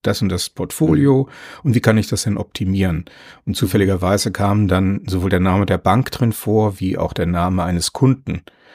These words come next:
Speaker 2: Mhm.
Speaker 1: Und das konnten dann eventuell andere nachvollziehen. Und ich glaub, Italien war's und, äh, zeitweise auch in Deutschland wurde gesagt, also bitte mit Chat G P T nicht weiterarbeiten, das verstößt gegen Datenschutzgrundverordnung.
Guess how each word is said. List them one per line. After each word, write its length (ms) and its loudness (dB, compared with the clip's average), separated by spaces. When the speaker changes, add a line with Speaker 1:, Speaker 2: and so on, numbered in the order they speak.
Speaker 2:
Mhm. 260 -6
Speaker 1:
Und 280 0
das 100 0
konnten 280 0
dann 180 4
eventuell 540 0
andere 300 -2
nachvollziehen. 920 -2
Und 300 -6
ich 260 -12
glaub, 220 -4
Italien 640 2
war's 520 2
und, 560 -4
äh, 200 0
zeitweise 1000 -2
auch 240 -4
in 240 -2
Deutschland 640 0
wurde 160 0
gesagt, 320 -4
also 240 -2
bitte 420 4
mit 140 0
Chat 180 -2
G 120 -4
P 100 2
T 240 2
nicht 260 0
weiterarbeiten, 760 0
das 120 -2
verstößt 440 -6
gegen 280 -6
Datenschutzgrundverordnung. 1200 -8